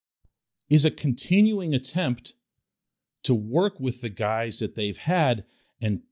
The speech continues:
trusted. At least they trusted to an extent.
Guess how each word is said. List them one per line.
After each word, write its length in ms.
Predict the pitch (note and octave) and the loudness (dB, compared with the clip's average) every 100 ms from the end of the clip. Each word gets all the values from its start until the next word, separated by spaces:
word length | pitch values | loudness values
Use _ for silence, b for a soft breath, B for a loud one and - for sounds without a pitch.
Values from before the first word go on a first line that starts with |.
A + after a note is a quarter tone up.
| - | -14
trusted. 640 | - G#3 A#3 - F2 - | 0 2 2 0 -2 -4
At 80 | A2 | -6
least 260 | F3 A3 | -2 0
they 100 | G#3 | 0
trusted 560 | D#3+ - G3+ G3+ F3 B2 - _ _ _ - | -2 -2 -4 -2 -2 -4 -8 _ _ _ 0
to 200 | F#3 E3+ | 2 4
an 60 | |
extent. 680 | C#3+ - - - F3+ - | 4 2 0 2 2 0